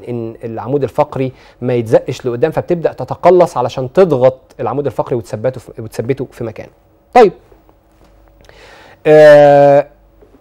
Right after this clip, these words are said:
هل بس العضلات اللي بتتأثر؟ لا، ما بتتأثرش بس العضلات، ولكن بيتأثر معاها ال-، ال-،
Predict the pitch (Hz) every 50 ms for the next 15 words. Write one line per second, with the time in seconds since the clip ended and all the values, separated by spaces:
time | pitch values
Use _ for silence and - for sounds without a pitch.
0 | _ _ _ - - 127 214 247 233 220 240 240 - 233 202 170 170 170 180 220
1 | 226 - 226 202 156 - 180 - 214 220 214 - - 208 - - - 147 151 175
2 | - - - 139 120 - 151 127 139 - 139 - - 170 - - 156 151 - -
3 | 143 120 120 117 - 156 175 - - _ _ _ _ _ _ _ _ _ _ -
4 | 131 147 170 196 208 208 - 208 190 185 175 180 - _ _ _ _ _ _ _
5 | - 143 139 151 147 - 196 214 208 - - 185 165 156 143 135 160 190 185 180
6 | 175 170 165 156 - - 147 131 131 131 127 127 127 127 123 120 127 123 120 120
7 | 117 117 117 117 120 120 120 117 113